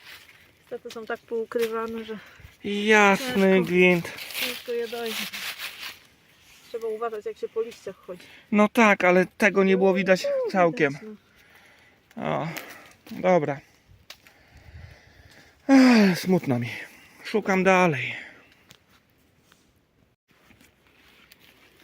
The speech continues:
Speaker 2: I wyszło, że trzeba nagrywać i pojedyncze. Ania tam co prawda miała trzy teraz.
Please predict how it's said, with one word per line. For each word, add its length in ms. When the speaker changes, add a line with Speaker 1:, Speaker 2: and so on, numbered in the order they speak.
Speaker 2:
I 100
wyszło, 380
że 120
trzeba 260
nagrywać 520
i 40
pojedyncze. 640
Ania 260
tam 160
co 120
prawda 320
miała 220
trzy 440
teraz. 460